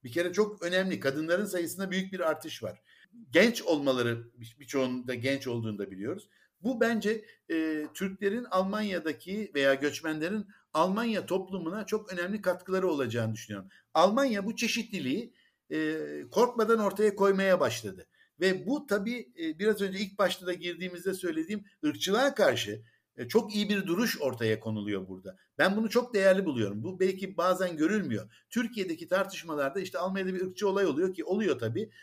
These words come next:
Hemen işte Almanya'da şu oldu bu, ama iyi güzel de başka şeyler de oluyor. İşte bunlardan bir tanesi bu.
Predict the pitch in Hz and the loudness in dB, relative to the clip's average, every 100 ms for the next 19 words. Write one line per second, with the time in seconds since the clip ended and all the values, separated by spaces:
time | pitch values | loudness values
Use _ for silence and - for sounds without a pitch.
0 | _ 240 226 220 208 214 220 214 202 196 | _ 2 2 2 0 0 0 -2 -2 -2
1 | 190 214 180 180 185 - 190 180 180 175 | 0 0 0 -2 -6 -6 -6 -4 -4 -2
2 | 262 240 131 - _ 147 151 - 240 196 | 0 0 -2 -4 _ -2 0 2 4 4
3 | 147 127 117 120 110 101 92 _ - - | 4 4 2 -2 -2 -4 -6 _ -10 -4
4 | 175 175 175 175 180 185 180 151 135 - | -4 0 0 2 -2 -2 -4 -4 -4 -4
5 | 190 123 - | -2 -2 -4